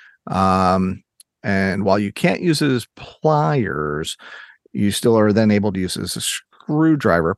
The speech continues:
Plus, in Doctor Who, the tool that he chooses is a sonic screwdriver, not a sonic hammer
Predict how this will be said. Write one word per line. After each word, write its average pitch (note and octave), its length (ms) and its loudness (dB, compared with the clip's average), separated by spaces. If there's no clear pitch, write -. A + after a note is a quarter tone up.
Plus, B2+ 680 0
in F#3+ 180 4
Doctor A#2+ 380 0
Who, A2 480 -2
the F#2 60 -12
tool G2 180 -4
that E2+ 100 -4
he G3+ 200 2
chooses G2+ 540 -2
is - 140 -2
a F3 80 2
sonic E3 580 0
screwdriver, F2 560 -4
not F#2 200 -2
a A#2 60 -2
sonic C#3+ 380 0
hammer G2 460 -2